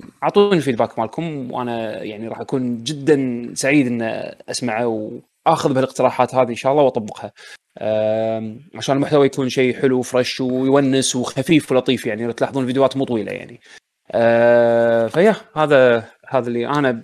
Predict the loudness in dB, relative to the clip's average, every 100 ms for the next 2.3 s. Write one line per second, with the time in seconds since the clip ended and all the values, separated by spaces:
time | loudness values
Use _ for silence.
0 | -6 -6 -2 0 0 -2 -12 -16 -8 -4
1 | -2 0 0 -2 -2 -10 -8 -8 -6 -6
2 | -2 -4 -4